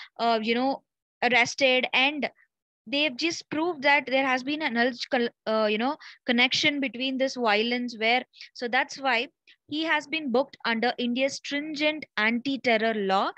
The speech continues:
which is the Unlawful Activities Prevention Law, which is U A P A. So that is why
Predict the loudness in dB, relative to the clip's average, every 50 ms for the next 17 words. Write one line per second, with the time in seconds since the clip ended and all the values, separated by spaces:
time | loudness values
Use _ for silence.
0 | -12 -20 -20 -10 -4 -2 -2 -2 0 0 -2 -2 -2 -4 -6 -6 -4 -2 -2 -2
1 | 0 0 2 2 2 2 0 -2 -4 -2 -2 -2 -4 -4 _ -6 -6 -4 -4 -4
2 | -6 -6 -8 -8 -8 -6 -6 -4 -4 -4 -4 -4 -4 -4 -2 -2 -2 -2 -2 -4
3 | -8 -12 -20 -20 -20 _ -10 -10 -6 -4 -4 -4 -4 -4 -6 -6 -4 -4 -4 -4
4 | -6 -4 -4 -2 -2 -4 -6 -10 _ _ _ _ _ _ _ _ _ -6 -4 -4
5 | -4 -4 -6 _ _ _ _ _ -6 -4 -4 -4 -6 _ _ _ _ -20 -20 -20
6 | _ -10 -4 0 2 2 4 2 2 0 0 0 0 0 0 0 -2 -2 -2 -2
7 | 0 0 2 2 2 0